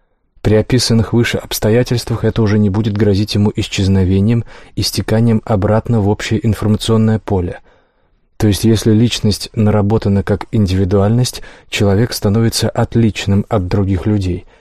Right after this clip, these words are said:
поскольку он может соединиться с общим информационным полем и при этом не утратит личности. Он ничего не потеряет. Такой режим связан с подъемом точки сборки.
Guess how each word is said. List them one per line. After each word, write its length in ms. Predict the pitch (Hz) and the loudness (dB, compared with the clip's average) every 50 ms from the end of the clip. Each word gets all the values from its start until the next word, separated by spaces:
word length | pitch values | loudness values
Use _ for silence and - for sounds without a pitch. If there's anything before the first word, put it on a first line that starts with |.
| _ - _ | _ -8 _
поскольку 440 | - 101 - - 104 98 - 107 | -4 -4 -2 -2 -2 -2 0 0
он 80 | 104 101 | 2 2
может 300 | 101 107 110 110 101 - | 2 2 0 0 -2 -2
соединиться 580 | - - 104 95 95 92 98 107 107 - - 98 | -2 -2 -2 0 0 0 0 0 -2 -2 -4 -4
с 100 | - - - | -6 -4 -2
общим 400 | - 117 - - - 120 113 - | -2 -2 -2 0 0 0 0 0
информационным 800 | - 120 104 - - 107 98 104 - - 104 101 95 92 92 90 - | 2 0 0 0 0 0 0 -2 -2 0 0 0 2 2 0 -2 -4
полем 420 | - - 98 95 98 113 123 - - - - - - | -2 -2 0 0 2 0 -2 -4 -6 -14 -20 -8 -8
и 80 | - | -6
при 160 | - - 107 110 | -2 0 0 0
этом 200 | 113 - 120 110 | 2 2 2 2
не 80 | 107 104 | 4 2
утратит 440 | 98 - - 107 101 - 110 - - | 2 2 0 -2 0 -2 -4 -4 -2
личности. 600 | 120 117 - - - - 87 - - - - - - - - _ _ _ _ _ _ - | -2 -2 -2 -2 -6 -6 -6 -4 -6 -8 -10 -10 -12 -18 -20 _ _ _ _ _ _ -2
Он 160 | 107 101 104 | 0 2 2
ничего 280 | 110 101 - - 110 113 | 2 0 0 0 0 2
не 120 | 113 110 | 2 0
потеряет. 640 | - 101 - - 113 107 101 90 87 - - - - - - - _ _ _ _ _ _ _ _ _ _ - | 0 -2 -2 0 0 2 0 0 -2 -6 -10 -14 -16 -18 -20 -20 _ _ _ _ _ _ _ _ _ _ -4
Такой 260 | - 107 - 120 117 | -2 0 2 2 4
режим 320 | 110 113 107 101 117 110 | 4 4 2 2 2 0
связан 340 | - - 113 113 104 101 104 | 0 2 2 2 4 2 2
с 60 | - | 0
подъемом 520 | - - 113 98 104 113 113 107 104 101 95 | 0 0 0 2 4 4 4 4 4 2 0
точки 400 | - - 110 98 - - - 110 | 0 0 0 0 -2 -2 -4 -4
сборки. 580 | 98 98 98 98 95 90 - - - 87 - | -2 0 0 0 0 -2 -4 -8 -12 -14 -14